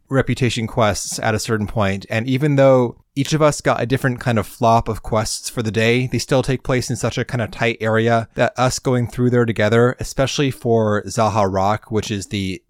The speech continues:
dense Amalja hostile subzone, uh, it was so much easier just to be together.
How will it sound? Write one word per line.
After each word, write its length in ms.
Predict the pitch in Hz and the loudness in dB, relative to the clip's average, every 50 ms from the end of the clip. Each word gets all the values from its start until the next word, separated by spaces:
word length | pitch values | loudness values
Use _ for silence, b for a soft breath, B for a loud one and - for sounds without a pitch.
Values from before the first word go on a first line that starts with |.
| 95 98 - | -20 -8 -4
dense 400 | - 110 107 104 101 95 - - | -2 -2 -2 -2 -4 -6 -8 -6
Amalja 640 | 110 107 107 104 101 101 98 95 110 107 98 95 82 | -6 -4 0 0 0 0 0 0 0 0 0 0 -2
hostile 680 | - 107 104 98 - - 110 95 98 98 95 92 - _ | -2 -4 -4 -4 -6 -6 -6 -4 -4 -4 -6 -8 -12 _
subzone, 720 | - - - 110 98 92 98 101 92 87 87 92 92 92 b b b b b b b b b | -10 -6 -4 -4 -4 -4 -4 -4 -2 -2 -4 -6 -8 -10 b b b b b b b b b
uh, 160 | - 104 104 - | -2 0 0 2
it 80 | - 127 | 4 4
was 160 | 123 120 - | 4 4 2
so 100 | - 135 | 0 -2
much 160 | 127 - - | -2 -2 -4
easier 400 | - 120 113 104 113 107 104 98 | -4 -4 -4 -2 0 0 0 0
just 180 | 95 104 95 - | 0 -2 -4 -6
to 60 | - | -6
be 140 | 98 104 95 | -4 -4 -4
together. 480 | 92 92 95 95 87 85 85 - - | -4 -4 -4 -6 -6 -8 -10 -10 -12